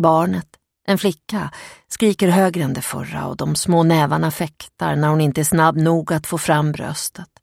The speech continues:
Flickan måste få ett namn, ett namn utan präst och utan kyrkklockor.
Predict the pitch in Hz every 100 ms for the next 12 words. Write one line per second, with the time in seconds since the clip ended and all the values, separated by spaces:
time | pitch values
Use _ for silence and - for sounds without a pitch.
0 | _ _ _ _ - _ - 180 180 170
1 | 156 170 160 151 185 180 151 151 - -
2 | - _ _ 196 202 196 208 208 202 226
3 | 196 - 185 180 160 160 - - - 185
4 | 160 165 156 - 151 - - - _ -
5 | 180